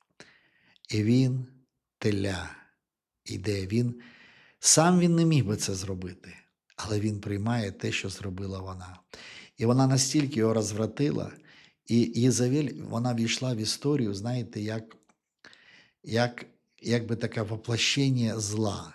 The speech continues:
коварства. Я ще дійду, я буду окрему програму за Єзавель робити пізніше.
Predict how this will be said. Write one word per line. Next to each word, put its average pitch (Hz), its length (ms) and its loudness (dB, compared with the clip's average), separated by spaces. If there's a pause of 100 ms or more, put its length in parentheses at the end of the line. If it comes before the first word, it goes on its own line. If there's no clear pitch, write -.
(500)
коварства. 101 600 -6
Я 104 140 -2
ще 101 240 -4
дійду, 107 300 -4
я 110 100 0
буду 98 220 -8
окрему 104 380 -4
програму 113 480 -6
за 101 140 -6
Єзавель 98 540 -8
робити 92 380 -12
пізніше. 92 560 -12